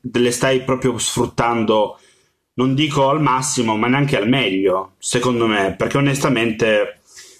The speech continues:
de-, io da te, onestamente, ma credo che la maggior parte dei tifosi da te si aspetti molto, ma molto di più. Quindi sicuramente sei un giocatore che ero contento de-, del tuo arrivo,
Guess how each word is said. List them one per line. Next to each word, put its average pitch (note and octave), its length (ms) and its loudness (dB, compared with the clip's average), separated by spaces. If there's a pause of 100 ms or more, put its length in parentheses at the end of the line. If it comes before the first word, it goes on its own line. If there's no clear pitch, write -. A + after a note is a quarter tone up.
(240)
de-, A2+ 200 -2
io C#3+ 320 2
da E3 120 2
te, C3+ 380 0
onestamente, B2 600 0
ma A#2 280 0
credo B2+ 300 2
che B2 100 0
la B2 80 2
maggior A#2+ 360 0
parte C#3+ 360 0
dei C3+ 140 0
tifosi G#2+ 340 0
da C#3+ 140 2
te A#2+ 160 2
si G#2+ 160 0
aspetti A2+ 480 -2
molto, A#2 420 2
ma B2+ 80 2
molto F#2+ 300 0
di F2 100 2
più. G#2+ 380 0 (880)
Quindi C3 320 2
sicuramente D3+ 920 0
sei E3+ 200 0
un D#3 120 2
giocatore C#3+ 520 2
che A#2 420 0
ero C3 200 0
contento D#3+ 500 0
de-, A2+ 240 0
del A2+ 180 0
tuo C#3 160 0
arrivo, C#3+ 460 2